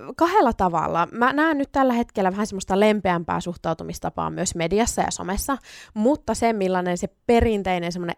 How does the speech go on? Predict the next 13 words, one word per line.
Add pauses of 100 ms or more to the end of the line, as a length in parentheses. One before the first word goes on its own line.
eetos
on
ollut,
siis
vuosikymmeniä (100)
vaikka
niinku
perinteisessä
mediassa,
niin
on
aika
hirveetä,